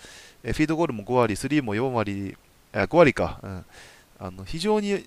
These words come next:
ね、いいアベレージで、えー、の、ね、プレータイムもね、非常に長かったので、ね、そこが評価されたのかなと思います。まあ、宮崎はね、あの、まあ、点取ってる試合もありましたけどね、アシストに徹してる試合もまあありましたしね。はい。ただ、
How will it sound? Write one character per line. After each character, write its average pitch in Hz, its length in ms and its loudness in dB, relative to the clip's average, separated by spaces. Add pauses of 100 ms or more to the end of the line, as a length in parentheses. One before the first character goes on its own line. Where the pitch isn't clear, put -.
(160)
ね、 156 140 -6
い 170 100 -2
い 160 60 6
ア 127 260 4
ベ 127 100 -4
レ 135 120 4
ー - 20 -2
ジ 135 160 -10
で、 190 260 4 (420)
え 104 240 -12
ー、 - 20 -20
の、 101 200 -14 (120)
ね、 117 180 -12 (300)
プ - 80 -6
レ 220 80 2
ー - 20 2
タ 190 100 4
イ 180 40 6
ム 120 100 -6
も 92 80 -10
ね、 101 80 -2
非 104 100 -8
常 139 100 -2
に 135 60 -4
長 147 160 0
か 143 60 4
っ 131 40 0
た 104 140 -4
の 95 120 -8
で、 87 200 -8 (460)
ね、 95 80 -8
そ - 140 -10
こ 165 100 -4
が 165 80 0
評 170 120 -2
価 139 120 4
さ 135 80 4
れ 131 80 4
た 143 60 2
の 139 60 2
か 127 80 -2
な 175 200 2
と - 80 -6
思 107 100 -4
い - 20 -4
ま 95 60 -2
す。 - 100 -10
ま 110 60 -8
あ、 107 40 -4
宮 175 180 2
崎 254 260 -4
は 95 240 -2
ね、 110 220 -4
あ 104 120 -4
の、 101 280 -12 (340)
ま - 80 -10
あ、 92 60 -10 (120)
点 196 160 -2
取 233 120 -4
っ - 20 -12
て - 80 0
る 113 80 0
試 117 120 0
合 113 40 0
も 110 100 -2
あ 113 40 0
り 120 40 -4
ま 139 100 -2
し - 60 -12
た 110 80 -4
け 98 100 -10
ど 80 100 -14
ね、 101 180 -10
ア 117 100 2
シ 185 120 -2
ス - 40 -4
ト 202 60 0
に 185 60 -4
徹 185 100 0
し - 220 -8
て 185 80 2
る 180 60 2
試 175 120 -2
合 175 100 0
も 165 120 -8
ま 165 120 2
あ 123 60 6
あ 113 60 4
り 123 80 0
ま 165 100 0
し - 60 -6
た 139 60 0
し - 220 -8
ね。 95 140 -10 (600)
は 92 200 -10
い。 85 40 -12 (540)
た 233 140 0
だ、 120 300 6